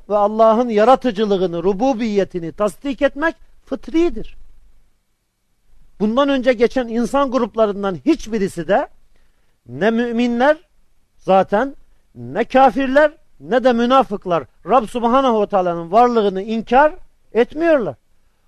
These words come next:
Onun rububiyetini, Rablığını inkar etmiyorlar. Onun için Allah Azze ve Celle ne bu ayette, ne de Kur'an-ı Kerim'in diğer ayetlerinde, herhangi bir ayette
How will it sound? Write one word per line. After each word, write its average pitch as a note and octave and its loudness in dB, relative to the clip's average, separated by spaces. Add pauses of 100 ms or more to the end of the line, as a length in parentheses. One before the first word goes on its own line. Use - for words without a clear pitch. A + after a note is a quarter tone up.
(140)
Onun B3 0
rububiyetini, G3 0
Rablığını G#3 2
inkar A#3+ 0
etmiyorlar. G#3 -6 (580)
Onun A3 -4
için C4+ -6
Allah B3 4
Azze A#3+ 0
ve A#3+ 2
Celle A#3+ 2 (340)
ne G3+ 0
bu F4 6
ayette, A3 2
ne D3 -4
de C4+ 4
Kur'an-ı C4+ 0
Kerim'in C4 -2
diğer C4 4
ayetlerinde, F#3+ 0
herhangi A#3 -2
bir A#3+ 4
ayette G3 0